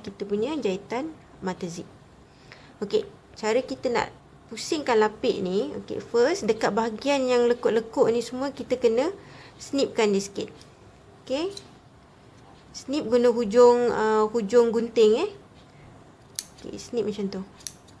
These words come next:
Jangan kena dekat kita punya, uh, jahitan. Okey, betul-betul dekat tepi jahitan. Okey. Okey, kita buat sampai hujung sini.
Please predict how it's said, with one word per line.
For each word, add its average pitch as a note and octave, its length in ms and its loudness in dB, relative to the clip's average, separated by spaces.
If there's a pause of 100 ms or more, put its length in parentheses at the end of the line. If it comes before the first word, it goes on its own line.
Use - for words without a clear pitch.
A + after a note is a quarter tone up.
(120)
Jangan A#3+ 320 -2
kena B3 280 4
dekat D4 360 0 (920)
kita A3 280 -4
punya, A3 640 2
uh, G#3+ 480 0
jahitan. G#3+ 480 2 (640)
Okey, - 240 -18 (160)
betul-betul D#4+ 560 -4 (160)
dekat A#3 160 -2
tepi A#3 240 -8
jahitan. G#3 480 0 (2250)
Okey. C#4 320 -12 (2500)
Okey, G#3 240 -4
kita G#3+ 320 -4
buat C#4+ 240 2
sampai B3+ 400 -2 (640)
hujung G3 240 -2
sini. E3 320 -8